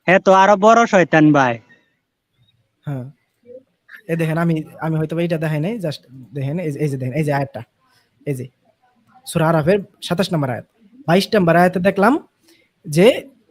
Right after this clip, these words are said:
Speaker 2: মানে, তাদেরকে এই যে প্র-, আহ, ই করলো, প্রতারণার মাধ্যমে পদস্থিত করলো শয়তানে,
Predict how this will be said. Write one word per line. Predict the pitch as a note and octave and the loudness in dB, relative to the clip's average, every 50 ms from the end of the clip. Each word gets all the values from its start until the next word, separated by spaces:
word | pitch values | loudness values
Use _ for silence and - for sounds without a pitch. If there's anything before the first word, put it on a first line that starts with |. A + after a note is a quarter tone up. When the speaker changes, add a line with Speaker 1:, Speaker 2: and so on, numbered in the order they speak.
| _ _ _ _ _ _ _ _ _ _ _ - | _ _ _ _ _ _ _ _ _ _ _ -2
Speaker 2:
মানে, | D#3 D#3 D#3 E3 | 2 2 4 4
তাদেরকে | D#3 E3+ D#3+ D#3+ F3 E3+ E3+ G3 F#3+ | 4 4 4 4 4 4 6 6 6
এই | |
যে | F#3 F#3+ | 6 4
প্র-, | F3+ F3 G#3 F3 | 4 2 4 6
আহ, | F3 F3 E3 D#3 E3 - - F#3+ E3 F3 | 6 6 6 4 2 -2 -10 -4 0 0
ই | G3 A3 | 2 2
করলো, | F#3+ A3 G3+ F#3 G#3 C#4 E4+ C#4+ - _ _ _ | 4 4 6 6 6 4 4 0 -6 _ _ _
প্রতারণার | - G3+ - G#3+ A3 A3 G#3+ G#3+ | 0 2 2 4 4 4 4 4
মাধ্যমে | G#3 F#3+ F3 E3 E3+ F3+ | 2 2 2 2 2 2
পদস্থিত | F3+ A3 G#3+ A3 - F#3 E3 E3+ | 2 0 0 0 0 0 0 0
করলো | D#3 F3 F3 F#3 | 2 2 2 2
শয়তানে, | - F#3 F3+ F#3+ F#3 F#3 A3+ D4 | 2 2 2 2 2 2 0 0